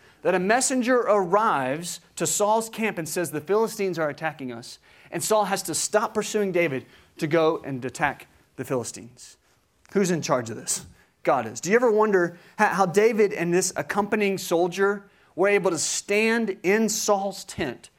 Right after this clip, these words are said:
and have a theological discussion about whether to kill him while he didn't wake up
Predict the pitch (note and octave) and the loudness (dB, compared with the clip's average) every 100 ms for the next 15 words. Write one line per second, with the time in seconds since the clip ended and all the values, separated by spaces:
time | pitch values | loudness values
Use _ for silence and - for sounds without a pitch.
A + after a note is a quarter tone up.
0 | _ _ _ - F3 G3 F#3 E3 A#3 A#3+ | _ _ _ -4 0 2 2 0 0 2
1 | A3 G#3 F#3+ F#3+ F#3+ D#3+ D3+ - G3 - | 2 2 0 0 -2 -2 -6 0 0 0
2 | A#2+ A#2+ A#2+ _ _ - E3+ F3 D3 F#3 | -6 -8 -12 _ _ -2 2 2 2 2
3 | G#3+ G#3 F#3 F3+ A3+ F3 C3+ C#3+ - _ | 4 4 2 0 0 0 -2 -6 -12 _
4 | _ _ _ - G3 G3+ F#3 G3+ G#3 G#3+ | _ _ _ 0 2 4 2 2 2 2
5 | G#3 G#3+ G#3 A#3+ - - | 2 2 2 0 -2 -14